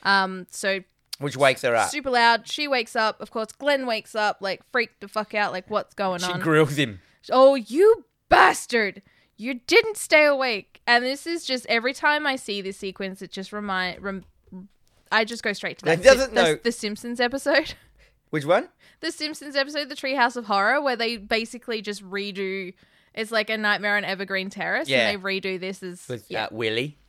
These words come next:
Speaker 1: Yeah. <laughs>
Speaker 2: Um, anyhow, they instantly just run, like, go straight down to the police station to see Rod in the middle of the night. <laughs>
Speaker 1: They're like, "We need to see Rod," and they're like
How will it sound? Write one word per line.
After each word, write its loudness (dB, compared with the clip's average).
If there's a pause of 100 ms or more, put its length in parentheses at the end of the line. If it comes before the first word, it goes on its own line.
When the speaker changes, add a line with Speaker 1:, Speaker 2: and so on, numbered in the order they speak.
(140)
Speaker 1:
Yeah. 0
<laughs> -6 (760)
Speaker 2:
Um, 2 (200)
anyhow, 4
they 4
instantly 0
just -2
run, 2
like, 0 (220)
go 2
straight 0
down 2
to -4
the -4
police 0
station -2
to -8
see -6
Rod 4
in -10
the -8
middle 4
of 2
the -2
night. 0 (640)
<laughs> 0
Speaker 1:
They're 2
like, 8
"We 0
need 0
to -2
see 2
Rod," 6
and -6
they're 2
like 2